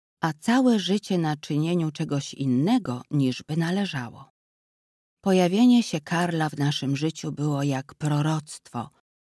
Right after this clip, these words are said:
bodziec do tego, żeby zmienić perspektywę,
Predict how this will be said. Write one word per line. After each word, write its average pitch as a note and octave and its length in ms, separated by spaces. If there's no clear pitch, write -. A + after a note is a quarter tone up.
bodziec D3+ 500
do C#3 140
tego, C#3 500
żeby D3+ 340
zmienić F#3+ 640
perspektywę, C#3+ 1120